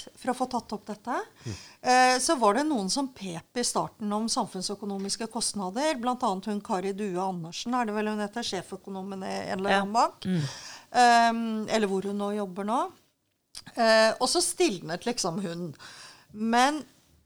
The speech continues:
Speaker 1: kostnadssiden når det gjelder barn og unge, studenter, jeg, jeg synes den, det har ikke vært rom for å diskutere det. Jeg hadde jo et, eh,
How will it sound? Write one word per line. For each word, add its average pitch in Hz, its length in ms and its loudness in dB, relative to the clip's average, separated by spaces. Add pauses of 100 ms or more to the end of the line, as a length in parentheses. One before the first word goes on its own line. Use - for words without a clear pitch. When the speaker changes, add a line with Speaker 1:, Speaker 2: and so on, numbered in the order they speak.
(160)
Speaker 1:
kostnadssiden 196 1500 -2
når 226 140 -2
det 208 100 0
gjelder 202 240 -4
barn 196 360 -6
og 254 140 -4
unge, 220 340 -2 (180)
studenter, 196 1120 -6 (1600)
jeg, 277 320 4
jeg 294 160 2
synes 285 300 -2 (340)
den, 269 220 0 (520)
det 269 160 -4
har 269 120 0
ikke 269 160 -2
vært 269 120 -4
rom 196 160 -4
for 214 180 -8
å - 40 -8
diskutere 214 500 -4
det. 247 160 4 (120)
Jeg 294 120 2
hadde 262 220 -2
jo 285 80 -2
et, - 220 -8 (300)
eh, 254 160 -4